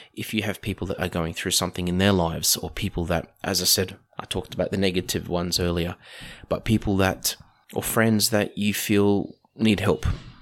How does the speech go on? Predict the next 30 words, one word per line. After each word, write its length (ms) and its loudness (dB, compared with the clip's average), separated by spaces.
So 380 4
you 220 6
also 220 6
need 140 2
to 60 2
think 240 0
about 240 0
yourself 380 0
as 160 0
well. 100 2
You 120 0
can't 240 0
always 260 4
be 160 4
the 100 0
person 560 2
that's 640 -2
rescuing 540 2
people, 340 -2
that's 240 2
always 240 8
helping 340 2
people, 300 0
because 340 -2
we 220 4
need 180 2
rescuing 520 2
ourselves 460 2
as 140 0
well. 340 0